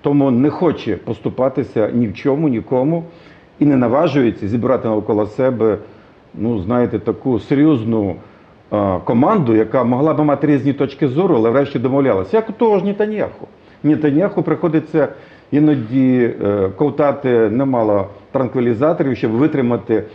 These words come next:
атаки з боку Ультра і різних інших, е, його партнерів.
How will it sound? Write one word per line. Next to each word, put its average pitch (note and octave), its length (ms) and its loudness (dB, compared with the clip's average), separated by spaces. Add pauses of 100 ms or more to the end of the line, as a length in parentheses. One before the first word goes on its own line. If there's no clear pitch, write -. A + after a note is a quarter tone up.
(120)
атаки C#3 480 0
з G2 60 -4
боку A#2+ 480 -2 (280)
Ультра F3 400 2
і B2+ 120 2
різних C3 360 0
інших, A2 400 -2 (180)
е, G2+ 360 -4 (200)
його B2 220 0
партнерів. G2 480 -2